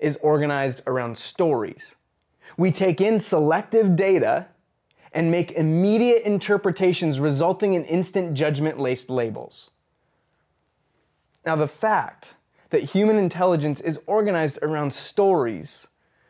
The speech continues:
is so cool to me. So cool to me. It, it makes us so complex and involved and connected. It's such a gift, but it can also be a curse, because we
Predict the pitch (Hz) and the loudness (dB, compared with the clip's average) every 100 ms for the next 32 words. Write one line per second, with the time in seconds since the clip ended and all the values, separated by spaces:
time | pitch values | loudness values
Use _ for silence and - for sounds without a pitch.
0 | _ _ _ 143 - 190 185 175 135 - | _ _ _ -8 -2 -2 0 -2 -2 -8
1 | - _ - _ - - 165 175 143 - | -18 _ -20 _ -6 0 0 0 -2 -4
2 | - _ _ _ _ _ _ _ _ _ | -12 _ _ _ _ _ _ _ _ _
3 | _ _ - 147 151 165 170 190 - 170 | _ _ -4 0 0 0 0 -2 0 -2
4 | - 170 165 127 - 156 - - - - | 0 -2 -2 -4 -4 -4 -6 -12 -12 -10
5 | 131 123 117 - 123 113 127 139 123 107 | -8 -6 -6 -6 -6 -2 2 2 2 -2
6 | - 117 113 - - 117 131 135 - - | -12 -12 -12 -16 -14 -8 -8 -10 -16 -16
7 | - _ _ _ _ _ _ _ _ _ | -20 _ _ _ _ _ _ _ _ _
8 | - 135 - 196 175 131 143 107 - _ | -18 -12 -6 -4 -4 -2 -4 -4 -12 _
9 | _ _ _ _ _ _ _ _ _ _ | _ _ _ _ _ _ _ _ _ _
10 | _ _ _ _ _ _ _ - 131 147 | _ _ _ _ _ _ _ -6 -6 -2
11 | 175 185 156 131 - - - - - - | -4 -2 -2 -2 -2 -8 -12 -16 -20 -20
12 | _ _ _ _ _ _ _ _ _ _ | _ _ _ _ _ _ _ _ _ _
13 | _ _ _ _ _ _ 156 143 135 175 | _ _ _ _ _ _ -4 -4 -2 0
14 | 196 196 | 0 -2